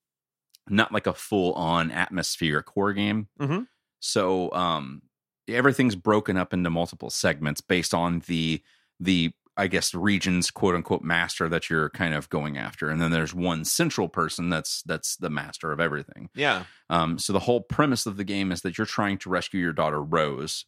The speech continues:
Speaker 1: as the main character from Resident Evil seven, Ethan Winters. Um,
Speaker 2: Oh, yes. Yeah, I remember you telling me that. Yeah.
Speaker 1: Rose has special abilities based off of the fact that she is, I guess, partially molded as well, kind of like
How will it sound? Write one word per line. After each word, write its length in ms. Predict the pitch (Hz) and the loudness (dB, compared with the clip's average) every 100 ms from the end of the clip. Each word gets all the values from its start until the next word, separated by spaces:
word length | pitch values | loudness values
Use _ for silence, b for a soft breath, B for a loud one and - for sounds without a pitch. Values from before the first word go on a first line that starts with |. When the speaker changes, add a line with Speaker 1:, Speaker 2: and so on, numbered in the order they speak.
| - | -2
Speaker 1:
as 240 | 82 76 | 0 0
the 80 | - | 0
main 180 | 87 82 | 0 0
character 280 | - 80 - | 0 -2 -2
from 160 | 90 | -4
Resident 260 | 80 78 80 | -2 -4 -6
Evil 160 | 73 78 | -6 0
seven, 300 | 113 104 98 | 2 2 0
Ethan 280 | 85 90 | -4 -2
Winters. 480 | 85 73 - - - - _ _ _ _ | -2 -4 -8 -10 -10 -12 _ _ _ _
Um, 480 | 85 80 73 71 - _ | 0 0 0 -4 -10 _
Speaker 2:
Oh, 140 | 139 127 | 4 4
yes. 300 | 104 82 - | 4 -2 -2
Yeah, 140 | 104 | 0
I 40 | 73 | 0
remember 220 | 104 98 | -2 -4
you 40 | |
telling 160 | 95 87 | -2 -4
me 40 | 80 | -4
that. 160 | - _ _ _ | -10 _ _ _
Yeah. 120 | 82 90 | -6 2
Speaker 1:
Rose 500 | 95 98 98 92 - | 2 4 2 2 -2
has 360 | - 92 90 | 0 0 2
special 400 | - - 92 87 | 0 0 0 -2
abilities 540 | 80 107 113 113 113 107 | 0 2 2 0 -2 -2
based 320 | 95 87 - | -2 -2 0
off 220 | 85 87 - | 0 0 0
of 420 | 80 78 78 - | 2 2 0 -4
the 100 | 87 | -4
fact 280 | 90 78 - | 0 -2 0
that 260 | 80 78 - _ | 0 0 -4 _
she 380 | - - 90 85 | -8 -4 -2 0
is, 220 | 80 78 80 | 0 -2 -4
I 100 | 82 | -4
guess, 180 | 80 | -4
partially 760 | - - 85 - 80 80 78 80 _ _ _ _ _ | -4 -4 -2 -2 -6 -4 -4 -8 _ _ _ _ _
molded 580 | 92 101 98 90 92 90 | 4 4 4 2 0 0
as 280 | 92 85 82 | -2 -2 2
well, 340 | 98 95 92 | 4 4 2
kind 320 | - 92 90 | -2 -2 0
of 140 | 87 90 | -2 2
like 360 | 87 80 - | 0 0 -6